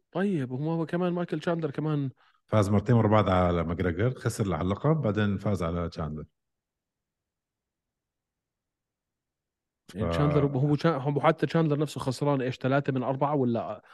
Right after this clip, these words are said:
Speaker 1: ولا ثلاثة من خمسة؟ عن شو عم نحكي قاعدين؟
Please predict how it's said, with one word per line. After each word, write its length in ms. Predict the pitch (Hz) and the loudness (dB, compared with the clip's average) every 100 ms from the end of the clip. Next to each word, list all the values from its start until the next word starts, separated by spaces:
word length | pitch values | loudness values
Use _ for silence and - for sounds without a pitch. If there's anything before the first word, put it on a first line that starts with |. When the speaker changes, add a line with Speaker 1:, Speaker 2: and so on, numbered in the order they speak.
| _ _ - | _ _ -2
Speaker 1:
ولا 200 | 123 120 | 0 0
ثلاثة 320 | 131 135 131 | 2 2 2
من 80 | 127 | -2
خمسة؟ 360 | 127 127 - - _ _ _ _ _ _ _ _ _ _ _ _ _ _ _ _ _ _ _ _ _ _ _ - | -2 -4 -6 -20 _ _ _ _ _ _ _ _ _ _ _ _ _ _ _ _ _ _ _ _ _ _ _ -18
عن 140 | 113 | -12
شو 140 | 120 143 | -6 -2
عم 100 | 143 | 0
نحكي 260 | 156 - | 0 -4
قاعدين؟ 280 | 85 107 92 | -8 -8 -12